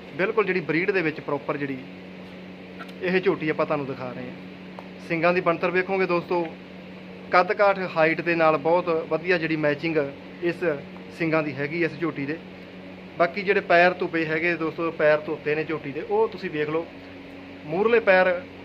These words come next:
ਤੇ ਪਿਛਲੇ ਪੈਰ ਜਿਹੜੇ ਦੋਸਤੋ ਬਿਲਕੁਲ ਬਰਾਬਰ ਜੇ ਤੁਹਾਨੂੰ ਮਿਲਣਗੇ, ਕੋਈ ਵਾਧੂ ਘਾਟੂ ਨਿਸ਼ਾਨ ਤੁਹਾਨੂੰ ਇਸ ਝੋਟੀ ਦੇ ਵਿੱਚ ਨਜ਼ਰ ਨਹੀਂ ਆਊਗਾ। ਤੇ ਬਿਲਕੁਲ ਹੁਣ ਡਰਾਈ ਚੱਲਦੀ ਪਈ ਆ।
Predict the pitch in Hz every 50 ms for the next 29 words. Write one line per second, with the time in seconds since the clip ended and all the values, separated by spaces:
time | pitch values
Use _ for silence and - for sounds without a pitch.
0 | - - 185 180 180 175 143 170 170 170 170 - 160 156 151 151 151 151 151 143
1 | 147 143 - 156 151 143 156 156 165 - 170 156 147 143 135 139 - - - -
2 | - - - - - - - 165 170 165 147 208 180 165 175 170 165 151 143 135
3 | 139 147 156 151 156 160 - 175 160 143 156 165 170 196 190 196 180 151 160 165
4 | 160 - 151 147 143 147 151 156 160 147 147 147 151 151 160 - 160 147 139 139
5 | 131 139 139 143 135 143 135 139 135 139 143 139 151 156 151 139 139 139 147 160
6 | - - - - - - - - - - - - - - - - - - - -
7 | - 175 170 175 170 170 170 - - 147 175 202 233 233 247 240 180 202 208 202
8 | 180 170 165 165 170 170 175 175 156 151 139 160 156 170 160 165 160 165 165